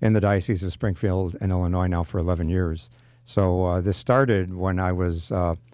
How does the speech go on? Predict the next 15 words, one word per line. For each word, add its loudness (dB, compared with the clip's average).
uh, 0
installed 0
as, -4
uh, -2
Bishop -4
of -6
Springfield -2
in, -2
uh, 2
June 4
of, -4
uh, -2
uh, -6
twenty 0
ten. 2